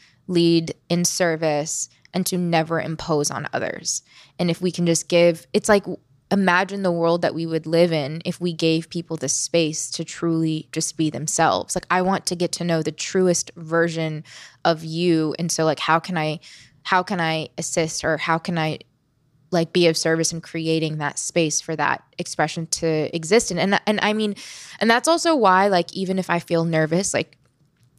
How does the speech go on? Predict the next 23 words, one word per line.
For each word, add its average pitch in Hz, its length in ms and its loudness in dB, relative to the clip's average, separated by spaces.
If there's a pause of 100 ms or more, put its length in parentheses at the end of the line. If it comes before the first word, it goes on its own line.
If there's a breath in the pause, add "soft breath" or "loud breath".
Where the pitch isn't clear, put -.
(160)
having 170 340 2
these 165 160 -2
conversations 165 760 -2
or 156 360 -2
asking 160 340 -2
these 160 160 -4
questions 170 420 -2
or 160 60 -4
sharing 165 400 -2
these 160 140 -4
stories 165 400 2
or 165 60 0
going 160 300 2
on 160 140 2
this 165 320 -2
own 165 280 -2
exploration 165 540 -2
on 165 120 -2
my, 156 160 0 (320)
with 175 160 -4
my 165 180 0 (120)
own 175 200 4
self, 240 320 4